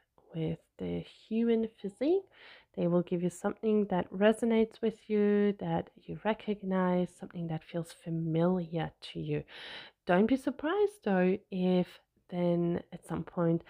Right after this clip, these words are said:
they change their name as well as you grow accustomed to them. So with names, we've covered the physique.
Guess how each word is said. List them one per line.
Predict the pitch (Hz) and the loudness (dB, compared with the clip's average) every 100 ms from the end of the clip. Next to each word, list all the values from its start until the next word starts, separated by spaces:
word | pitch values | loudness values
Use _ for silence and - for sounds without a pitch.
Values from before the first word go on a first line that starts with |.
| - - _ | -18 -20 _
they | 156 156 | -8 -8
change | - - 262 381 440 - - | -8 -6 -2 0 -2 -10 -8
their | 156 | -4
name | 156 151 - | -4 -4 -6
as | 156 - - | -12 -14 -8
well | 156 143 - _ | -8 -8 -14 _
as | 160 - | -12 -6
you | 170 156 160 - - - - - _ _ _ _ | -4 -2 -2 -8 -20 -20 -20 -20 _ _ _ _
grow | - 170 | 2 4
accustomed | 165 - 233 233 - 180 175 - | 4 4 4 4 0 -4 -4 0
to | - - 170 | 0 2 0
them. | - - - - - - - - - - - _ - | -2 -8 -10 -18 -20 -18 -14 -14 -14 -16 -20 _ -16
So | - - 190 208 208 208 208 208 - - - - - _ _ | 2 8 8 10 8 6 4 2 -4 -18 -20 -20 -20 _ _
with | 202 208 - | -2 -2 2
names, | 247 277 339 - | 4 6 4 2
we've | 202 - | -2 0
covered | 214 190 190 | 0 2 0
the | - 185 180 - | 0 2 2 -2
physique. | - 185 - | -4 -2 -2